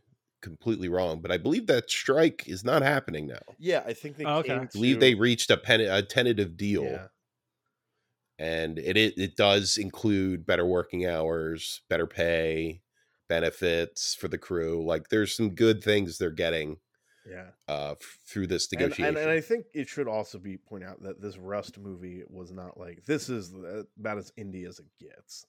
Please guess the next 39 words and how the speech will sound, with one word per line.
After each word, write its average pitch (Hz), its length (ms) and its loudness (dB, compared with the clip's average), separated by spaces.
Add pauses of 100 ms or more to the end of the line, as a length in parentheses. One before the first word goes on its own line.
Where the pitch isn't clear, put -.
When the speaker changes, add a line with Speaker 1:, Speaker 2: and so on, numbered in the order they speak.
Speaker 2:
And, 90 200 -16
like, 92 60 -8
Speaker 3:
Yeah. 117 280 -2
Speaker 2:
there 117 160 -2
are 110 100 -6
other 135 240 2
directors. 110 540 -4
I 104 60 -12
think 107 180 -16
James 92 220 -14
Gunn 90 160 -16
was 90 200 -16
tweeting 90 280 -18
about 90 220 -14
it. - 20 -14
He's 98 140 -14
like, 95 200 -8 (680)
he's 110 140 -12
like, 104 160 -6
"Dude, 90 220 -16
you 147 120 -10
can 185 160 -12
cheap 156 360 -8
out 123 280 0
on 95 200 -10
directors, 101 580 -10
you 104 80 -16
can 95 100 -18
cheap 92 260 -18
out 87 160 -12
on 90 140 -16
actors." 98 380 -16
He's 92 40 -12
like, 92 160 -12
"You 110 120 -12
cannot 95 600 -14
cheap - 260 -20
out 92 320 -20
on, 87 220 -18